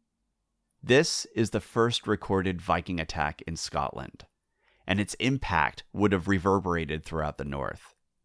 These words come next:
Just as the raid of Lindisfarne had shocked the conscience of the kingdoms of the south, the fact that a group of pirates were willing to attack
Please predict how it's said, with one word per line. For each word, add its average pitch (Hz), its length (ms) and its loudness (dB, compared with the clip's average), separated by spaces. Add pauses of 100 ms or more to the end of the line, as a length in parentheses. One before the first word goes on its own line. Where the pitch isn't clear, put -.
(540)
Just 135 400 4
as 127 140 2
the 117 120 2
raid 107 280 4
of 95 120 -6
Lindisfarne 82 760 0 (200)
had 101 160 -2
shocked - 440 2
the 98 80 -4
conscience 95 640 -2
of 85 80 -8
the 87 60 -8
kingdoms 85 500 -6
of 67 100 -12
the 71 80 -12
south, 123 560 0 (720)
the 104 100 0
fact 135 360 6
that 117 120 4
a 104 40 4
group 120 280 2
of 104 140 0
pirates 110 680 4
were 95 140 2
willing 110 360 2
to 95 120 0
attack 101 380 -2